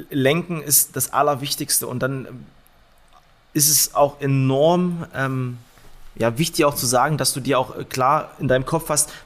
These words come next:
dass du hier einen Abschluss haben willst, den Termin. Vergiss deinen Fokus nicht. Ja, es gibt dann diese Gespräche,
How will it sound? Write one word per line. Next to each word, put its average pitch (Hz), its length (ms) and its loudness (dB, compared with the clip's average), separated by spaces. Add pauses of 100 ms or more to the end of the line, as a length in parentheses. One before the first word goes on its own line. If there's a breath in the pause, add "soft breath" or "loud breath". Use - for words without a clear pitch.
(100)
dass 151 320 2
du 175 180 4
hier 165 400 -2
einen 135 200 -2
Abschluss 135 380 -2
haben 143 180 2
willst, 139 240 -2
den 147 140 0
Termin. 135 500 2 (220 loud breath)
Vergiss 156 640 0
deinen 147 280 2
Fokus 180 520 0
nicht. 110 220 -8 (240 loud breath)
Ja, 135 120 6
es 147 100 4
gibt 196 140 -4
dann 175 60 0
diese 147 160 2
Gespräche, 175 600 0